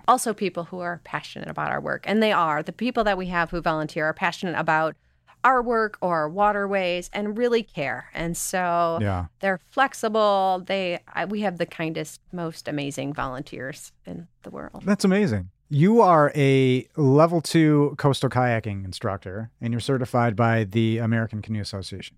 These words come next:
Speaker 2: which, you know, a-, and being on the water, and we've, we've, you know, skirted around a couple of things, uh, you know, being on the water is, is key. There are missions, uh, the, uh, the stand-up paddle that, uh, that was raised money, the
Speaker 1: Yeah.
Speaker 2: Stand Up for Charity,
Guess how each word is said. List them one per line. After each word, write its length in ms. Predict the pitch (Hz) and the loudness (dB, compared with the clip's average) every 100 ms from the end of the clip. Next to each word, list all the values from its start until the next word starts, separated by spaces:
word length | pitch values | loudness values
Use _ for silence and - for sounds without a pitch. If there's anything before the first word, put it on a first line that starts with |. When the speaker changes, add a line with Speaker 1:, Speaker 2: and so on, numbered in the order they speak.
| _ _ - - - - - | _ _ -20 -20 -20 -20 -2
Speaker 2:
which, 520 | 131 135 131 - - _ _ - | 4 4 4 -2 -6 _ _ -4
you 80 | 147 | 0
know, 140 | 139 | 0
a-, 180 | 147 151 | 0 0
and 180 | 151 147 | 0 2
being 180 | 170 165 | 2 2
on 100 | 147 | 0
the 60 | |
water, 220 | 139 147 139 | 4 4 4
and 180 | 131 | 0
we've, 220 | 143 131 123 | 0 -2 0
we've, 220 | 135 120 _ _ - _ | -2 -2 _ _ -20 _
you 120 | 151 | -6
know, 120 | 127 - - | -6 -6 -12
skirted 440 | 143 - 151 139 127 | -6 2 2 4 2
around 340 | 131 143 160 | 4 4 4
a 60 | 131 | 2
couple 280 | 139 117 123 | 0 0 -2
of 80 | |
things, 420 | - 127 120 120 127 | 0 -2 0 -2 -4
uh, 200 | 131 120 | -4 -2
you 80 | 131 | -2
know, 220 | 123 110 _ _ - | -2 -4 _ _ -4
being 180 | 151 156 | -2 0
on 80 | 143 | 0
the 60 | |
water 360 | 123 123 123 120 | 0 0 0 -2
is, 320 | 117 113 - | -4 -6 -6
is 180 | 139 104 | -8 -8
key. 320 | - 156 101 - _ _ _ - | -4 -4 -4 -10 _ _ _ -2
There 200 | 127 120 | 2 2
are 60 | 117 | 2
missions, 720 | 127 123 135 127 127 123 - 127 | 0 0 0 0 0 -4 -6 -2
uh, 360 | 120 123 123 113 | 0 2 0 0
the, 460 | 120 117 113 110 - _ _ - | 2 2 2 0 -4 _ _ -2
uh, 280 | 117 113 113 | 2 2 0
the 80 | |
stand-up 380 | 113 139 131 127 | 0 0 0 -2
paddle 640 | - 127 123 123 123 120 127 | 0 0 2 2 0 -2 -6
that, 460 | 120 123 120 - 127 | -2 0 0 -2 -4
uh, 400 | 120 117 113 117 | -2 0 -2 -6
that 200 | 110 120 | -4 -4
was 160 | 120 107 | -4 -4
raised 260 | 120 120 - | -4 -2 -2
money, 360 | 120 117 117 | -2 0 -2
the 160 | 110 113 | -4 -6
Speaker 1:
Yeah. 60 | 120 | -6
Speaker 2:
Stand 320 | - 131 120 | -4 -2 -2
Up 100 | 120 | -4
for 100 | 120 | -6
Charity, 540 | - 120 120 117 113 | -4 -2 0 -2 -2